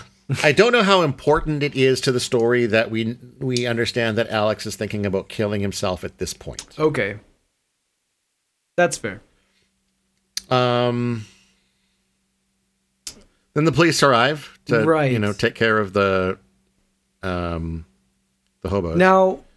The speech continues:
Speaker 2: okay, it was Dim, and then it was,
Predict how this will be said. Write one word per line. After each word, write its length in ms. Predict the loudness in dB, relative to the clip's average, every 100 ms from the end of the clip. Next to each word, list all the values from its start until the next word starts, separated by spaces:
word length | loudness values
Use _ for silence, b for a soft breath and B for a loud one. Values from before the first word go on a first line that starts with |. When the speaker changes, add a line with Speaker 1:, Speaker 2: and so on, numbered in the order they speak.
| -2
Speaker 2:
okay, 300 | 2 2 2
it 60 |
was 180 | 0 0
Dim, 500 | 4 4 4 2 0 -6 _ _ _ _ _ _ _ -6
and 100 | 0
then 100 | 2
it 100 | 2
was, 560 | 4 2 2 2 -2